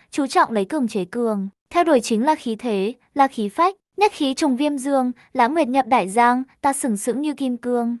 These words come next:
cũng là loại khí phách đang theo đuổi. Đến tháng chín, tháng chín âm lịch,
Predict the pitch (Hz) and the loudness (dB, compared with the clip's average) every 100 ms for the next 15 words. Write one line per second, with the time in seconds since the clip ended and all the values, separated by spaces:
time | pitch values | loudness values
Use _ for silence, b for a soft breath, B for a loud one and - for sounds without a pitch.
0 | _ _ 339 381 302 277 226 - 202 - | _ _ 0 4 6 4 2 -2 -2 0
1 | 381 302 269 269 240 226 190 151 - - | 0 0 0 0 0 2 2 0 -10 2
2 | 262 254 247 240 233 196 254 - - 240 | 2 4 0 0 0 2 0 -6 -4 -2
3 | 226 226 190 269 262 226 | -2 -2 2 2 4 2